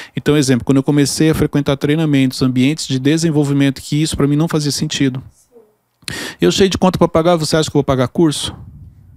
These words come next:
Eu cheio de conta pra pagar, vou ter esse negócio de mentor? Claro que não. Mentalidade que eu tinha.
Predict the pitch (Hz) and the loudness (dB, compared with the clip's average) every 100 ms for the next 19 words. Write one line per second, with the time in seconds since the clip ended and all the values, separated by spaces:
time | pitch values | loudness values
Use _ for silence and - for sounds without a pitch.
0 | _ 151 180 170 175 165 156 160 151 165 | _ 0 0 2 0 0 0 0 2 2
1 | 143 151 151 135 127 143 131 131 131 127 | 2 2 4 2 2 -2 2 2 2 2
2 | 131 127 180 170 214 240 202 190 190 - | 2 2 0 0 -2 0 -2 0 -2 -6
3 | - - - 131 151 147 135 131 - 143 | -20 -12 -2 0 2 2 2 0 0 -4
4 | 143 - 135 | -4 -4 -2